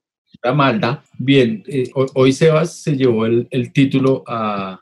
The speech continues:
al brutalito del episodio, porque sus dos canciones fueron la, quizás las, las, las más pesadas de, de toda esta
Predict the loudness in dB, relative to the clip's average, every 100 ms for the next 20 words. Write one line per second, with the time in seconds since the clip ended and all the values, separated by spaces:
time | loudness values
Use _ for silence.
0 | _ _ -8 -4 -4 -2 0 0 2 2
1 | 2 0 0 0 0 -2 -6 _ _ _
2 | -14 -12 -8 -6 -4 -6 -6 -4 -2 -4
3 | -2 -2 -2 -4 -6 -10 -6 -4 -4 -6
4 | -14 -12 -10 -8 -12 -20 -8 -4 0 -2
5 | -4 -4 -2 0 -2 -4 -4 -6 -6 -14
6 | -20 -18 -14 -14 -10 -10